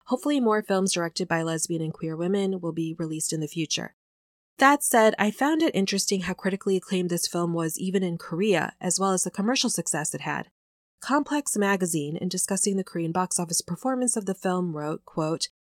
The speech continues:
"The Handmaiden topped opening weekend with fifteen point six million dollars, and its sensationalism probably had a lot to do with it," end quote. Okay, so, like, I don't really love the idea that people were sensationalized by the movie's more risque scenes,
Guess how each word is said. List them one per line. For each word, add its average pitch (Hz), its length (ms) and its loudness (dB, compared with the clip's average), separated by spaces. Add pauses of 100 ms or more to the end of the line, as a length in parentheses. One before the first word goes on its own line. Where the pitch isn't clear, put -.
(180)
"The 220 80 0
Handmaiden 294 520 4
topped 185 380 0
opening 190 380 2
weekend 160 420 -2
with 165 140 -2
fifteen 214 420 -4
point 240 240 -2
six - 260 -2
million 190 300 0
dollars, 151 520 -4 (320)
and 196 120 2
its 190 200 4
sensationalism 185 840 2
probably 214 440 0
had 175 180 -2
a 180 40 -2
lot 156 200 -4
to 160 100 -2
do 208 160 4
with 196 180 0
it," 143 140 -8 (140)
end 165 160 -2
quote. - 260 -8 (640)
Okay, 190 180 0
so, 214 180 2
like, 208 220 0
I 247 120 2
don't 254 160 4
really 233 240 6
love 170 200 4
the 180 140 2
idea 165 320 2
that 170 160 -2
people 175 300 -2
were 165 140 -2
sensationalized 190 1000 0
by 180 120 0
the 180 100 2
movie's 170 360 0
more 165 200 -2
risque 165 440 0
scenes, 165 600 0